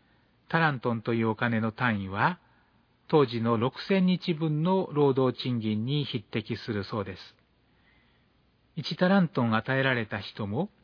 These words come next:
莫大なものを主人から委ねられているのです。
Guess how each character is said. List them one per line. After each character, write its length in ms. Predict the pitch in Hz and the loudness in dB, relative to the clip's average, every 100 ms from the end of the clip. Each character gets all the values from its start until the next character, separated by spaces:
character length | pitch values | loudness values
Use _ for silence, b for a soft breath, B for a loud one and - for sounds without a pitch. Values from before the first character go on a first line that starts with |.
| b b b b _ | b b b b _
莫 260 | 110 117 170 | -4 -2 2
大 200 | 180 190 | 2 4
な 140 | 190 | 2
も 100 | 185 | 2
の 220 | 190 220 123 | 2 4 2
を 140 | 104 - | 0 -4
主 140 | - 135 | -6 -2
人 240 | 117 107 | 0 -2
か 160 | - 135 | -2 0
ら 180 | 117 | 0
委 140 | 117 117 | -2 -2
ね 260 | 147 170 | 0 0
ら 100 | 185 | 0
れ 140 | 190 143 | 0 -2
て 140 | - | -4
い 100 | 101 | -4
る 100 | 131 | -4
の 120 | 123 | -4
で 140 | 95 95 | -6 -10
す。 140 | - | -18